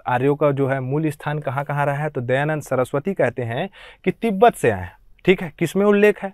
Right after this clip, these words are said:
तो उनकी बुक है सत्यार्थ प्रकाश, प्रकाश और इंडियन हिस्टोरिकल ट्रेडिशन में इसका उल्लेख है, इस प्रकार से याद रखना है। Then आपको लोकमान्य तिलक क्या कहते हैं कि उत्तरी ध्रुव से आए हैं, ठीक। जी, किस में बताते हैं? The Arctic home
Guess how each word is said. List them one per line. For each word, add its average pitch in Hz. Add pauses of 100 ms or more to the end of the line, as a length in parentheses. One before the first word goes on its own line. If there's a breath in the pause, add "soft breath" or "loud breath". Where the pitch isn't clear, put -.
तो 175
उनकी 180
बुक 175
है 196
सत्यार्थ 135
प्रकाश, 190
प्रकाश 196
और 139
इंडियन 190 (340 loud breath)
हिस्टोरिकल 202 (720 soft breath)
ट्रेडिशन 170 (180)
में 151
इसका 151 (120)
उल्लेख 127
है, 113
इस 135
प्रकार 135
से 143
याद 135
रखना 139
है। 139 (120)
Then 190
आपको 196
लोकमान्य 185
तिलक 185
क्या 185
कहते 180
हैं 175
कि 165
उत्तरी 160
ध्रुव 160
से 165
आए 156
हैं, 151 (200)
ठीक। 214 (420 soft breath)
जी, 135
किस 147
में 175
बताते 180
हैं? 180
The 147 (100)
Arctic 139
home 156